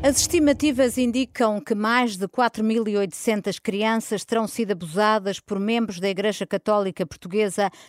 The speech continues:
nos últimos setenta e dois anos. Sete dessas vítimas suicidaram-se. A larga maioria dos abusadores são padres e haverá mais de cem ainda no ativo. Uma realidade que esteve submersa pelo silêncio das vítimas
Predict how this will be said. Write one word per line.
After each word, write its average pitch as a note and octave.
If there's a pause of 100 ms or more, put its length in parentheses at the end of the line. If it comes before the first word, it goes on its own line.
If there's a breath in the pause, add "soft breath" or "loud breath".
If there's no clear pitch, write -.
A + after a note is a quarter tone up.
nos G#3+
últimos G#3+
setenta A3+
e G3
dois F#3
anos. D3+ (140)
Sete G#3
dessas F#3
vítimas G3 (260 loud breath)
suicidaram-se. F3
A A#3
larga B3
maioria G#3
dos G3+
abusadores A3 (360 loud breath)
são A3
padres F#3+
e G3+
haverá F#3+
mais F#3+
de -
cem G3+
ainda A3
no G3
ativo. E3 (340 loud breath)
Uma D4+
realidade A3+
que -
esteve -
submersa A#3
pelo G3
silêncio A#3
das F#3+
vítimas G3+